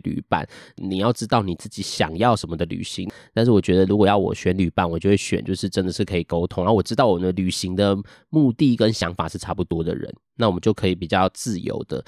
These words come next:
那如果有一点差也无妨啊，就是可以有一些对话，他可以愿意跟你对话，而不是要强迫你一定要照着我走或是怎么样的人，我就觉得这样应该对我来说旅游就会是舒服的。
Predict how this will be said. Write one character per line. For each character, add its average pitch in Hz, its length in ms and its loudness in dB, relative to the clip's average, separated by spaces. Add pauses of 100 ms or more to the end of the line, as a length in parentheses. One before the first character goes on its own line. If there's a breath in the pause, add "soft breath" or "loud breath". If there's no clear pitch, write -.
(140 loud breath)
那 226 100 4
如 220 80 6
果 202 80 8
有 113 140 4
一 - 20 2
点 95 160 0
差 98 260 -2
也 95 140 0
无 85 180 -4
妨 95 260 -8
啊， 57 140 -14
就 101 80 -8
是 101 140 -8
可 107 140 0
以 90 60 2
有 87 120 -2
一 82 40 -6
些 98 100 -2
对 92 200 0
话， 90 240 0
他 - 160 -4
可 131 140 -2
以 98 60 2
愿 107 200 2
意 107 220 -4
跟 104 160 2
你 98 100 -4
对 90 200 0
话， 85 180 2
而 92 80 -2
不 - 80 0
是 104 140 -2
要 110 100 4
强 82 300 -4
迫 95 240 2
你 - 60 -10
一 85 80 -6
定 110 100 2
要 107 80 0 (220 loud breath)
照 110 140 0
着 95 120 -2
我 85 160 0
走 95 260 -2
或 107 100 4
是 90 100 -2
怎 - 120 -4
么 85 80 -8
样 87 160 2
的 85 80 -6
人， 64 180 -6
我 - 140 -6
就 104 160 -2
觉 92 180 -2
得 87 80 -4
这 87 160 -4
样 92 200 -4
应 98 100 -8
该 92 200 -2
对 107 120 2
我 85 80 0
来 80 80 -6
说 90 140 -4
旅 87 160 -4
游 80 120 -4
就 85 120 -2
会 85 60 2
是 87 100 -2
舒 82 260 -6
服 - 260 -12
的。 - 120 -14